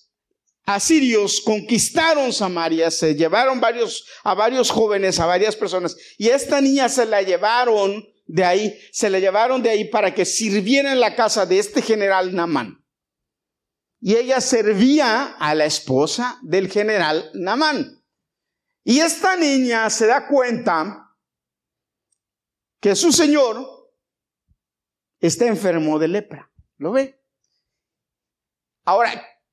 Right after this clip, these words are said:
lo primero que vamos a aprender en esta noche, hermanos, es algo que yo les digo a todos ustedes.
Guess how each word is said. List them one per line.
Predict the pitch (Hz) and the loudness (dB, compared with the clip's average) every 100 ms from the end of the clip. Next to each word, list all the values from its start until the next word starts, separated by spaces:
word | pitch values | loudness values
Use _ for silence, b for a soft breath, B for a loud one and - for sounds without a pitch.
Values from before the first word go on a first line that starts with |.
| _ | _
lo | 226 240 | 0 2
primero | 294 320 392 | 2 2 2
que | 370 | 2
vamos | 349 359 - | 0 0 0
a | 294 | 0
aprender | - 226 220 240 | 0 0 2 0
en | 226 208 | 0 -2
esta | - 208 | -2 -2
noche, | 185 170 165 | 0 -2 -2
hermanos, | 123 123 123 135 160 | -4 -2 -2 -4 0
es | 240 302 | 0 2
algo | 294 294 | 0 0
que | 262 | 0
yo | 233 | 0
les | 254 220 | 2 0
digo | 190 220 214 | 0 -2 0
a | |
todos | 240 208 175 | 0 -2 -4
ustedes. | 170 - 160 113 - | -8 -4 -4 -4 -12